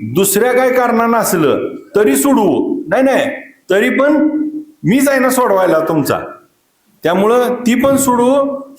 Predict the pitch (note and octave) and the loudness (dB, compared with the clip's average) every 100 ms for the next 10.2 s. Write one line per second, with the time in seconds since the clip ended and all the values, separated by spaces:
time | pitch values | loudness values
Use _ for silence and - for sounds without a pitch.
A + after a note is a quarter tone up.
0 | C#3+ G3+ G3+ A3 A3 A3 A3+ A3 A3+ A3 | -2 0 0 0 0 0 0 0 0 0
1 | G#3 G#3+ G3+ G#3 G#3+ A3+ F#3+ - F3+ - | 2 0 0 0 0 2 0 2 2 0
2 | - - - _ _ D#3 F#3+ G#3+ A3+ G#3 | -4 -10 -12 _ _ -2 0 0 0 -2
3 | - - - - - - C#3+ D#3 G#3+ A3+ | -4 -12 -16 -14 -8 -2 0 0 0 0
4 | A#3 A#3+ A3+ A3+ A3+ - F3+ E3 G#2+ - | 0 0 0 2 0 0 0 2 2 -2
5 | - - _ E3+ F3 F3+ A3 G#3+ A#3+ G3 | -6 -14 _ -2 0 2 2 0 0 0
6 | E3 B2+ F#2 - - _ _ _ _ _ | 0 -2 -4 -8 -16 _ _ _ _ _
7 | C3 F3 F#3+ G#3+ F3+ E3 G#2 - - - | 0 2 2 0 0 0 0 -4 -10 -16
8 | - B2 C#3+ F#3+ G#3+ G#3+ F#3 - - D#3 | -6 -2 2 2 2 2 0 -4 -4 0
9 | F3 G#3 G3+ G#3 G3+ G#3+ G#3 F#3+ D3 A2 | 2 0 0 0 2 2 2 2 2 0
10 | - - | -2 -6